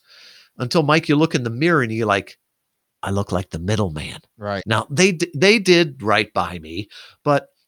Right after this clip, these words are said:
Speaker 1: at that point, we had a sideline business, and, uh, it was a little product. It was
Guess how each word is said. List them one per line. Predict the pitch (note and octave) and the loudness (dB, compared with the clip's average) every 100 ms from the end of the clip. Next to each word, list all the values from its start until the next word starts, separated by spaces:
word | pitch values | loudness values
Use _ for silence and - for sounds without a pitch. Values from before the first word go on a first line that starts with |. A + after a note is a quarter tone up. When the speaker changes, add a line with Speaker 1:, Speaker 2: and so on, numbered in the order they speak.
| - | -6
Speaker 1:
at | C#3 - | -6 0
that | E3 F#3 | -2 -2
point, | - G3 C#3 - | -2 0 0 -4
we | C3+ | -4
had | E3 | -2
a | A2+ | 2
sideline | - G#2+ A#2+ G#2 F2 F2 | 2 2 0 -2 -4 -6
business, | E2+ C#2+ F2 D#2+ - | -4 -4 -2 0 0
and, | F#2 | 0
uh, | F#2 - - - | -6 -10 -14 -4
it | |
was | A#2+ | 0
a | A#2 | 2
little | D3 E3+ | 4 2
product. | E3 A#2+ G2+ E2 E2+ G2 | 2 2 2 2 -2 -4
It | F#2+ | -2
was | F2+ | 0